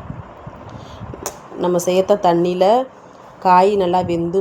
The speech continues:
மசிஞ்சு வரணும், அது வரைக்கும் வெயிட் பண்ணலாம். இந்த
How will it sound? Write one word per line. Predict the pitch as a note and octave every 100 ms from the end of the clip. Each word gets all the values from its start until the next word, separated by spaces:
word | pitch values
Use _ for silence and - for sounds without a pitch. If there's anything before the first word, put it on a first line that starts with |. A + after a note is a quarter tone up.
| F#3+
மசிஞ்சு | E3 F#3 F3 F3
வரணும், | E3 E3 E3
அது | E3 E3
வரைக்கும் | D#3+ F#3+
வெயிட் | E3+ E3 E3+
பண்ணலாம். | E3 D#3+ - - - - - - - - - - - - - - - - - - - - - F#3
இந்த | F#3